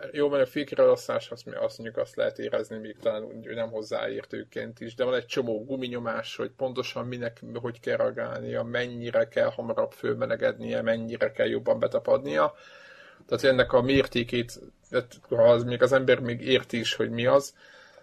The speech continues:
tehát azt, hogy miről szól az egész, még úgyse feltétlenül tudod, hogy minek kéne lenni, mit kéne érezni. És akkor azért lenne jó, hogyha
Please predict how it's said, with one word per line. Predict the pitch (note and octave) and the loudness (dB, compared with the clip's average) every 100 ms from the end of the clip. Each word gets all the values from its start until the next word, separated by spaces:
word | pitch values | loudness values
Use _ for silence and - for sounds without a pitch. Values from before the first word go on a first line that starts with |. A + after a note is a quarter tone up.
| _ _ _ - | _ _ _ 6
tehát | A2+ | 6
azt, | B2 A#2+ | 8 2
hogy | A#2+ | 0
miről | A#2+ A#2 | 2 2
szól | A2+ A2 | 2 0
az | A2 | 2
egész, | A#2 B2 B2 - | 2 2 -2 -2
még | A#2+ A#2+ | -4 -2
úgyse | A#2+ A#2 - A2 - _ _ _ - - _ | -4 -2 2 2 2 _ _ _ -20 -20 _
feltétlenül | - A#2 A2 A#2 - A#2 A#2 A#2+ A#2 | 4 4 4 -4 -2 -4 -4 -8 -8
tudod, | - A#2 A2 | -4 -2 0
hogy | B2+ | 0
minek | B2+ B2+ A#2 | 0 2 2
kéne | - A#2 A#2 | 2 -2 2
lenni, | A2+ G#2+ G#2+ - _ | 2 0 -6 -12 _
mit | A#2 - | -10 -6
kéne | A2+ A2+ | -4 -2
érezni. | G#2+ G#2+ - G#2+ G#2 - _ _ _ _ _ | -2 -2 -4 -6 -12 -16 _ _ _ _ _
És | - | -10
akkor | - | 2
azért | A#2 A#2 | 2 4
lenne | A#2 A2+ A2+ | 0 0 -2
jó, | A2+ | -2
hogyha | A2+ - A2+ | -4 -2 -4